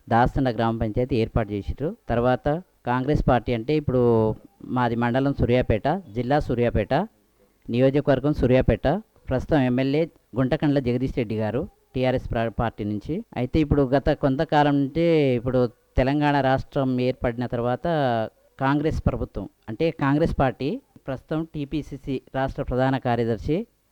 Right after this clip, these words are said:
పటేల్ రమేష్ రెడ్డి గారు గతంలో తొంభై నాలుగులో సర్పంచ్గా ఉండి,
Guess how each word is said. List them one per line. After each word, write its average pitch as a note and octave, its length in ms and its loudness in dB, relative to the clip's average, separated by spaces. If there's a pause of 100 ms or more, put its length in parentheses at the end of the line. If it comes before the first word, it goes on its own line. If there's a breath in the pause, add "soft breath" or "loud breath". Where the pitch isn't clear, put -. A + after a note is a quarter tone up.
(120)
పటేల్ C3 260 0
రమేష్ C3 240 -2
రెడ్డి A#2 160 -4
గారు A#2 340 0 (160)
గతంలో C#3+ 680 2
తొంభై C#3 360 2
నాలుగులో C#3 720 2 (280)
సర్పంచ్గా C#3 520 -2
ఉండి, A2+ 260 -4